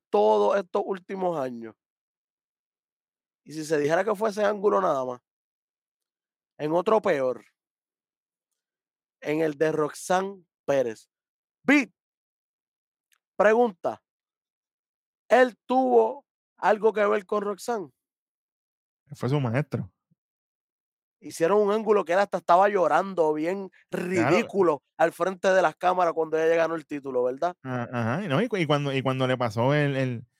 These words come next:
Speaker 2: con la lucha con Meiko, que ella se fue para atrás, que se fue fainting, que se desmayó, y él,
Speaker 1: Ese,
Speaker 2: él
Speaker 1: él estaba ahí a punto de llorar y
Speaker 2: Ajá, ajá.
Speaker 1: todo.
Speaker 2: Sí, sí.
Speaker 1: Eso fue hace menos de, eso fue hace un mes.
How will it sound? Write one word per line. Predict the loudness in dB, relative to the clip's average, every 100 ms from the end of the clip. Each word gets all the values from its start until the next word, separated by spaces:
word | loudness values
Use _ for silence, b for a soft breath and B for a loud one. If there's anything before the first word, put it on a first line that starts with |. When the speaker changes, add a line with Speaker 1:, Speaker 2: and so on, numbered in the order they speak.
| _ _ _ -8
Speaker 2:
con | -4 0
la |
lucha | 0 0
con | 0 0
Meiko, | 0 -2
que | -2
ella | -2
se | 0
fue | -2 -2
para | -2
atrás, | -2 -2 -2
que | -4
se |
fue | -4 -2
fainting, | -2 -2 0 0
que | 0
se | 0
desmayó, | 0 0 0 2 2 0
y |
él, | 0
Speaker 1:
Ese, | 0 0
Speaker 2:
él | 0 0
Speaker 1:
él | -2 2
estaba | 2 2 4 6 6
ahí | 4
a | 2
punto | 2 -4 0 0
de | 2
llorar | 2 2 2 0
y | -8 -10 -4
Speaker 2:
Ajá, | -2
ajá. | 0
Speaker 1:
todo. | 0 0 -4 -10 _ _ _ _
Speaker 2:
Sí, | -10 -6
sí. | -6 -8 _ _ _ _ _ _ _ _ _ _ _ _
Speaker 1:
Eso | -8 -4
fue | -2
hace | -2 -2
menos | 0 -2 0
de, | 0 0
eso | -2 -2
fue | -4
hace | -2
un | -4
mes. | -4 -8